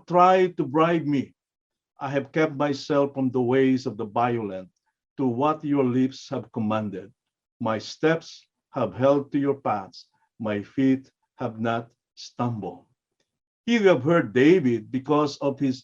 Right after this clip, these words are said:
innocence, you know, he was so confident to approach God during these times of accusations. It appears na ang accusation sa kanya rito ay may kinalaman sa corruption kasi binanggit niya yung bribery dito, no, sa verse four. Okay?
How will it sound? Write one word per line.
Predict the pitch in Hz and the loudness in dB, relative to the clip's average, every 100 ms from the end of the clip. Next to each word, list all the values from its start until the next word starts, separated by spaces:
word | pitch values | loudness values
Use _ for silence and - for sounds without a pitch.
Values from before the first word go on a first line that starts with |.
| - | -8
innocence, | 185 190 160 - 107 85 _ - - | -4 -2 -4 -6 -12 -12 _ -20 -16
you | |
know, | 110 117 143 _ _ _ | -14 -14 -16 _ _ _
he | - | 0
was | 208 - | 0 2
so | 190 175 - | 0 0 -2
confident | - 175 170 165 127 117 110 113 | -4 0 0 0 -2 -2 -6 -8
to | |
approach | 120 127 127 123 - | -8 -4 -4 -4 -8
God | 101 123 113 104 | -6 -4 -4 -4
during | 123 123 120 | -2 0 -2
these | 110 107 - | -6 -12 -8
times | 120 113 107 104 110 | -6 -6 -6 -8 -10
of | 107 | -10
accusations. | 113 107 104 - 101 87 104 - - - _ _ _ _ - | -12 -12 -12 -10 -10 -10 -20 -20 -20 -20 _ _ _ _ -8
It | 156 156 | 2 2
appears | - 160 160 160 131 | 4 4 6 6 4
na | 139 131 | 2 0
ang | 139 | 2
accusation | 135 139 131 139 135 | 2 0 0 -2 -2
sa | 131 143 | -4 -2
kanya | 135 127 | 0 2
rito | 123 127 135 147 117 | 2 0 2 0 0
ay | 113 110 _ - _ | -2 -6 _ -20 _
may | 143 135 | -2 0
kinalaman | 139 127 123 123 127 123 | 2 2 4 4 4 2
sa | 120 123 | 0 -6
corruption | 117 139 170 - 104 | -2 -2 -2 -6 -8
kasi | - 113 123 | -8 -8 -6
binanggit | 113 113 113 120 | -6 -6 -6 -6
niya | 120 120 | -2 0
yung | 127 117 | 0 -2
bribery | 101 113 113 117 113 117 101 | -6 -4 -2 -2 -2 -4 -6
dito, | 110 104 120 98 | -8 -6 -6 -6
no, | 143 | -10
sa | - 98 | -12 -8
verse | 107 107 - - | -6 -6 -8 -10
four. | 160 - - _ _ _ _ _ | -6 -6 -8 _ _ _ _ _
Okay? | - - 123 190 | -16 -6 -6 -6